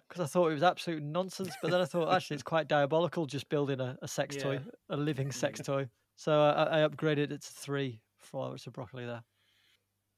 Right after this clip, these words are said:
Speaker 1: So there you go.
Speaker 2: Yeah.
Speaker 1: We can get on.
Speaker 2: Yeah. <laughs>
Speaker 3: Okay. <laughs> Okay, so first up,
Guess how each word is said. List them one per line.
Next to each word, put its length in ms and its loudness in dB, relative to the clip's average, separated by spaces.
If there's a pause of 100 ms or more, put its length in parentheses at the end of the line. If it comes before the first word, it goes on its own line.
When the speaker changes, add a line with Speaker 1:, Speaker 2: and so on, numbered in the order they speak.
(320)
Speaker 1:
So 100 -10
there 100 0
you 60 2
go. 80 6
Speaker 2:
Yeah. 160 -2
Speaker 1:
We 100 -8
can 220 -4
get 180 -4
on. 100 -4
Speaker 2:
Yeah. 120 -6 (680)
<laughs> 600 2
Speaker 3:
Okay. 240 6 (200)
<laughs> 1400 8 (1080)
Okay, 460 -4
so 680 -2 (300)
first 400 -2
up, 300 -4